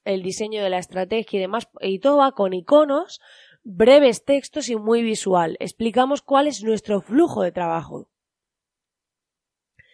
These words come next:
Esto yo antes no lo incluía en las propuestas. ¿Y qué pasaba? Que el cliente no percibía el valor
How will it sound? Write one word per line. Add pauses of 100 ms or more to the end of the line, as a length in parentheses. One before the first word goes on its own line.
(320)
Esto
yo
antes
no
lo
incluía
en
las
propuestas. (320)
¿Y
qué
pasaba?
Que
el
cliente
no
percibía
el
valor